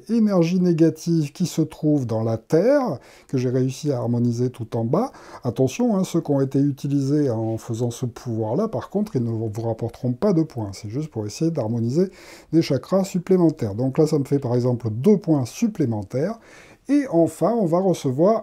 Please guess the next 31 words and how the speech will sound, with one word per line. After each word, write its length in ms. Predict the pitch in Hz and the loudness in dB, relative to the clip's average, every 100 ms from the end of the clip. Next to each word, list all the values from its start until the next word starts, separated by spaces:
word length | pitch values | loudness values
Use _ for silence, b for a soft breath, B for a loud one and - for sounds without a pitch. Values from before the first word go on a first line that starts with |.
| 190 | 0
éventuellement 720 | 208 180 160 147 139 147 - - | 2 2 2 2 4 2 0 -2
un 160 | 226 | 0
bonus 520 | 185 143 135 196 240 - | 2 4 4 2 2 0
pour 300 | 226 254 180 | 0 2 4
le 140 | 143 | 2
joueur 360 | 131 143 226 - | 2 2 2 0
qui 140 | 160 | 0
aura 360 | 147 147 131 127 | 2 2 2 2
réussi 600 | 214 190 - - 180 139 | 2 0 -2 -2 -2 2
à 120 | 139 | 4
harmoniser 680 | 185 180 170 165 147 160 135 | 4 4 4 4 4 4 4
le 200 | 113 110 | 0 -4
plus 520 | - 226 262 240 175 | 0 2 4 4 2
de 240 | 131 175 | 4 4
chakras 600 | 160 - 156 - 139 135 | 4 0 -2 0 2 2
possible 840 | 123 156 147 - - 170 226 220 202 B B B 240 | 2 0 0 0 -2 2 4 2 0 B B B 0
en 160 | 247 | 0
commençant 640 | - 208 175 160 - 226 233 | 4 4 4 2 0 0 0
par 300 | 180 180 139 | -2 0 2
le 160 | 156 | 2
bas. 320 | 135 151 117 B B B B - | 2 0 0 B B B B -4
Donc 260 | 123 117 | -4 0
là, 120 | 185 196 | 0 2
par 180 | 120 | 0
exemple, 340 | 113 147 202 160 | 2 2 2 2
j'ai 100 | 143 | -2
fait 300 | - 123 113 | -2 -2 -2
le 260 | 139 185 | 2 2
jaune, 380 | 170 170 160 135 - - | 4 4 4 2 -4 -6
le 160 | 143 165 | 0 2
orange 920 | 151 143 131 156 151 151 147 120 | 2 2 2 2 4 4 2 0